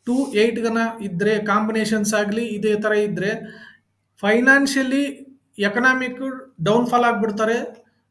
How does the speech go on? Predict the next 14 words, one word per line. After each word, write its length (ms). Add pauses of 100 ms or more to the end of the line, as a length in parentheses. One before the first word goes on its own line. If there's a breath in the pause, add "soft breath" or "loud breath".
(100)
ಗ್ರೋತ್ 320
ಅನ್ನೋದು 340
ಇರಲ್ಲ. 340 (240)
ಯಾ-, 160 (380)
ಯಾವಾಗ್ಲೂ 560
ಅಂತಲ್ಲ, 420 (600 loud breath)
ಇದನ್ನ 320
ಯಾವ 240 (300)
ಪೀರಿಯಡ್ 320
ಅಲ್ಲಿ 140
ನಡೀತದೆ 600
ಅನ್ನೋದು 320
ಇಂಪಾರ್ಟೆಂಟ್ 580
ಇಲ್ಲಿ. 180